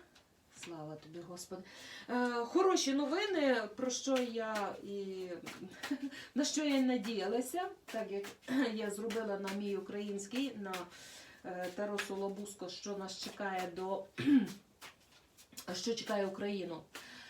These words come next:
а, до кінця Нового року і зразу після. М,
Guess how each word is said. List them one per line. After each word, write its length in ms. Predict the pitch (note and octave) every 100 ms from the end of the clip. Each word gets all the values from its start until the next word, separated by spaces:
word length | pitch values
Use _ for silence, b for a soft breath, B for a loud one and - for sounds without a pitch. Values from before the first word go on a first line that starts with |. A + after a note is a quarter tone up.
| B -
а, 460 | F#3+ - F3 F3+ F3
до 80 | G#3
кінця 420 | G#3 G3+ G3+ F#3
Нового 340 | F#3 F3+ F3+ G3
року 360 | F#3+ - F3 E3+
і 120 | F#3
зразу 420 | - G3+ F#3 E3+
після. 420 | E3+ A3 A3+ C4
М, 100 | C#4+